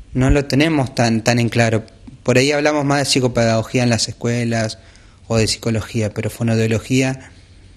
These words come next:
que es un tema que se está viendo mucho y, y cada vez más los chicos consultan a los fonoaudiólogos.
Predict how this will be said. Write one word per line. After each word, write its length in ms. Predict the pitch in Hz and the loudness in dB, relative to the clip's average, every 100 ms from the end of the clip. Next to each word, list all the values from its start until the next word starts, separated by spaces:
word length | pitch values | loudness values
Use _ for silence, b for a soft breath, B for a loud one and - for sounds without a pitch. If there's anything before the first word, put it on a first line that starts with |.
| B B - | B B -6
que 120 | 110 | -2
es 140 | 110 | 0
un 120 | 123 110 | 0 0
tema 320 | 123 127 123 | 0 0 0
que 100 | 123 | -2
se 100 | 117 | -2
está 180 | - 123 | 0 2
viendo 360 | 127 127 120 | 2 2 2
mucho 600 | 131 147 143 - 151 156 B B B B _ | 2 2 2 0 2 -2 B B B B _
y, 520 | 117 113 107 104 104 | -2 0 2 0 0
y 120 | 110 110 | -2 0
cada 260 | 135 143 | 0 2
vez 160 | 151 139 | 0 0
más 440 | 139 147 151 - | 0 0 -2 -2
los 120 | 117 - | -2 -2
chicos 380 | 120 113 131 | -2 0 -2
consultan 560 | - 117 - 120 117 120 | 0 -2 0 -2 0 0
a 80 | 110 | 0
los 120 | 104 | -2
fonoaudiólogos. 920 | - 107 110 160 151 113 101 92 - | -4 -4 0 0 2 0 0 -4 -8